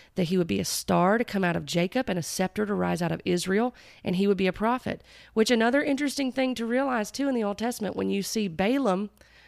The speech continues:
who was not a prophet of God, by the way, and was ultimately the one that, uh, led, uh, gave the d-, idea to lead Israel into the sin of idolatry and,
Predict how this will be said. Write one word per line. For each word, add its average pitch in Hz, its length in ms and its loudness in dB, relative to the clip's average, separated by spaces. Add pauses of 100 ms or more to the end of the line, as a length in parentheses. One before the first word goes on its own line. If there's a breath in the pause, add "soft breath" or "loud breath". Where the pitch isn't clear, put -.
(180 loud breath)
who 208 420 4 (680 soft breath)
was 185 240 -2
not 208 300 2
a 320 80 2
prophet 208 380 2
of 170 100 -2
God, 165 280 -2
by 160 120 -2
the 151 80 0
way, 147 320 0 (440 loud breath)
and 180 300 2 (400)
was 190 260 0
ultimately 240 460 0
the 180 100 0
one 185 400 2
that, 175 220 -2 (520 soft breath)
uh, 190 260 2
led, 202 640 0
uh, 196 60 0
gave 208 280 2
the 208 100 0
d-, 170 180 -2
idea 190 300 0
to 175 80 -2
lead 190 440 2
Israel 208 500 2
into 190 240 -2
the 170 120 -2
sin 196 300 0
of 170 80 -2
idolatry 180 840 0
and, 175 180 -2